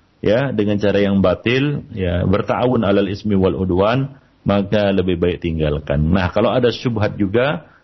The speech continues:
ya, maka, ya, "Man ittaqa syubhat faqad istabra ali dinihi wa irdih."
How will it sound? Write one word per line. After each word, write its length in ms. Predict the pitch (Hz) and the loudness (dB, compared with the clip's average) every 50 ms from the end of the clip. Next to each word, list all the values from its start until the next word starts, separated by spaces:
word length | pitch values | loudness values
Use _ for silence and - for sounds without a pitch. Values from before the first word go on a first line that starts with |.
| _ _ - | _ _ -4
ya, 200 | - 87 87 87 | -2 0 0 2
maka, 640 | 98 98 95 98 - - 110 113 113 110 85 82 | 2 0 0 -2 -2 0 0 2 2 0 0 0
ya, 160 | 92 90 85 87 | 0 0 0 0
"Man 200 | 95 98 98 104 | 0 0 0 0
ittaqa 320 | 101 101 127 113 - 110 107 | 0 -2 -4 -4 -2 -4 -4
syubhat 480 | - - 117 107 104 131 151 151 - | -2 -2 -2 0 0 -2 -2 -4 -4
faqad 240 | - 117 - 113 104 104 | -6 -4 -2 -2 -2 -2
istabra 440 | 101 - - 110 101 101 101 - 98 | -4 -2 -2 -2 0 0 -2 0 0
ali 160 | 98 92 92 | 0 0 0
dinihi 320 | 92 92 92 92 92 90 | -2 -2 -2 0 0 0
wa 120 | 87 78 - 85 | 0 0 0 0
irdih." 400 | 82 80 80 82 82 80 76 | -2 -2 -2 -2 -4 -4 -4